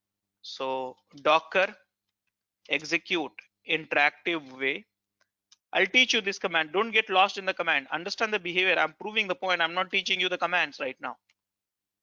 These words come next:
I did Docker execute what? This one. In what container? This one. In interactive way. Right now, who are you? Earlier, what you were? Root. Now, who are you?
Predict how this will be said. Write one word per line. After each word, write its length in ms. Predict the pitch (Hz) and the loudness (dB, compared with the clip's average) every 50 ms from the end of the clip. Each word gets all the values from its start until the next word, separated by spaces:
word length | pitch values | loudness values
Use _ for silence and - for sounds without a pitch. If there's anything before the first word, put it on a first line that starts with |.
| _ - | _ 0
I 200 | - 170 185 190 | 2 4 4 4
did 240 | 180 165 226 240 208 - - _ 147 | 4 4 4 4 2 0 -18 _ -2
Docker 440 | 156 156 156 151 - - - - 220 - - | 2 2 2 2 -2 -8 -4 -4 -4 -2 -4
execute 580 | 160 156 165 165 190 - - 208 190 156 139 _ | -6 -6 -4 -8 -12 -10 -8 -6 -6 -6 -8 _
what? 320 | - 139 165 175 156 127 - - _ - _ _ _ _ _ _ _ _ _ _ 151 | -4 4 6 6 6 6 2 -4 _ -20 _ _ _ _ _ _ _ _ _ _ _
This 300 | - 180 180 165 - - | 0 0 0 0 -2 -8
one. 180 | 139 131 117 120 139 | -10 -10 -10 -8 -6
In 220 | 160 190 202 202 | -6 -4 -4 0
what 280 | 190 190 190 185 - - | 4 6 6 6 4 -2
container? 360 | 156 139 131 - 123 120 120 123 - | -6 -6 -6 -10 -16 -16 -16 -14 -10
This 180 | 156 156 - - | -10 -10 -10 -12
one. 180 | _ 127 120 117 _ _ _ - _ _ - | _ -20 -20 -20 _ _ _ -20 _ _ -10
In 120 | 160 160 | -6 -2
interactive 520 | 170 165 160 135 - 127 120 _ _ 113 110 _ | -2 -2 -4 -2 -4 -4 -4 _ _ -20 -20 _
way. 140 | _ - _ _ _ _ _ _ _ _ _ _ _ _ - | _ -20 _ _ _ _ _ _ _ _ _ _ _ _ 0
Right 200 | 156 170 185 185 | 2 2 2 2
now, 160 | 214 220 220 | 2 0 0
who 160 | 214 220 233 240 | 0 4 6 6
are 120 | 240 240 | 6 8
you? 240 | 254 262 269 208 - _ _ _ _ _ _ _ _ _ _ - - - - - _ _ _ _ _ _ _ _ _ _ _ _ _ _ _ _ _ _ _ _ _ _ - | 6 4 2 2 -4 _ _ _ _ _ _ _ _ _ _ -10 -8 -8 -8 -10 _ _ _ _ _ _ _ _ _ _ _ _ _ _ _ _ _ _ _ _ _ _ 0
Earlier, 380 | 170 180 190 220 240 240 226 208 - _ | 0 2 4 4 4 4 4 2 -6 _
what 240 | 165 208 214 - 202 | -2 -2 -2 -2 -4
you 120 | 233 247 | -6 -4
were? 320 | 254 247 247 262 254 214 - - _ _ _ _ _ _ _ _ _ _ _ _ _ _ _ _ _ _ _ _ _ - - | 0 2 4 6 4 4 2 -4 _ _ _ _ _ _ _ _ _ _ _ _ _ _ _ _ _ _ _ _ _ -6 -4
Root. 160 | - 226 - _ - - _ _ _ _ _ _ _ _ _ _ | -2 -2 -4 _ -18 -20 _ _ _ _ _ _ _ _ _ _
Now, 180 | 160 185 185 | 0 0 0
who 140 | 185 202 214 | 0 4 4
are 140 | 220 226 226 | 4 6 6
you? 200 | 233 277 247 180 | 4 0 0 -2